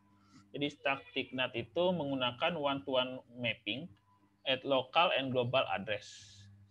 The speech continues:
Static nat digunakan untuk server ya. Eh,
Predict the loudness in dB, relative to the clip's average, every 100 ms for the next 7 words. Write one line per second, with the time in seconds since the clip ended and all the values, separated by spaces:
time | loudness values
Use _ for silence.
0 | _ -4 -2 -2 -2 -2 -2 -2 -2 0
1 | -2 -4 -6 -6 -4 -4 2 2 4 0
2 | -4 -16 _ _ _ _ _ 2 4 6
3 | 6 6 6 6 4